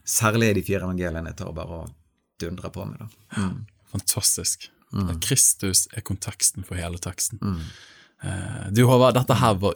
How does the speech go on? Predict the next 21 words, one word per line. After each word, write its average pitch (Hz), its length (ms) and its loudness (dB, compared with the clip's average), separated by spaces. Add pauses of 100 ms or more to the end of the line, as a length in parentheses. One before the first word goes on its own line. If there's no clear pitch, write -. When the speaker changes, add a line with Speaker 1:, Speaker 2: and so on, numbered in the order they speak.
Speaker 2:
utsøkt. - 840 -2
Speaker 1:
Mm. 104 240 -4
Speaker 2:
Dette 98 320 0
er 90 120 0
en 95 80 0
av 90 140 -4
de 90 200 -4
gøyeste 98 340 0
podcastene - 440 -4
jeg 90 60 -4
har 92 60 -4
gjort - 140 -12
på 95 100 -2
lenge, 92 400 0
og - 100 -20
ikke 95 140 -4
minst 101 600 2 (100)
så - 160 -2
utrolig - 560 -8
innholdsrikt. - 560 -4
Speaker 1:
Mm. 95 220 -4